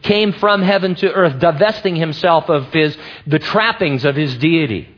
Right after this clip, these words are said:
in order to serve the human race. They don't understand that humiliation or the need for it. It can therefore be tough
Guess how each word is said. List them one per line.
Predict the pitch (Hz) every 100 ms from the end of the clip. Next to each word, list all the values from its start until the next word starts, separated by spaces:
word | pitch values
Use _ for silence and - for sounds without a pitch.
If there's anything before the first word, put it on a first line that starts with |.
| _ _ _ _ _ _ _ -
in | 151
order | 160 165
to | 156
serve | 151 - 190 175 139
the | 131
human | 131 147 139 127
race. | 127 113 80 - - - _ _ _
They | 131 135
don't | 165 202
understand | 190 180 170 185 170 151
that | 151
humiliation | 143 165 160 160 147 156 160 170
or | 190 190
the | 180
need | 185 208 247 147 107 -
for | 127 113
it. | 90 - - _ _ _ _ _ _ _ _ _ _ _ _ _ _ _ _
It | 185 190
can | 190
therefore | 214 247 240 226
be | 214
tough | - - 269 170